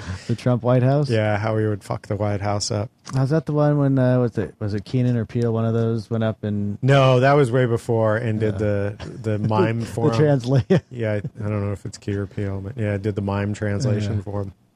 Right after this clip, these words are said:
Speaker 1: And they, they're, they're doing one last series and they're done. I'm sad. I like them.
Speaker 2: One last season. I haven't watched a single episode.
Speaker 1: They are funny.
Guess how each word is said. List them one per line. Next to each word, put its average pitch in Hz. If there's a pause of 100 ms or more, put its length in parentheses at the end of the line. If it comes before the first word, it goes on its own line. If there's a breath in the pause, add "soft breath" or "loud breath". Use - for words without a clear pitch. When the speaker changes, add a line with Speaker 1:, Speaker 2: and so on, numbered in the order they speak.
(120)
Speaker 1:
And 123
they, 127
they're, 127
they're 131
doing 127
one 123
last 120
series 107
and 104
they're 104
done. 98 (100)
I'm 143
sad. 98
I 113
like 101
them. 95
Speaker 2:
One 107
last 101
season. 110
I 131
haven't 156
watched 131
a 131
single 135
episode. 110 (100)
Speaker 1:
They 120
are 107
funny. 92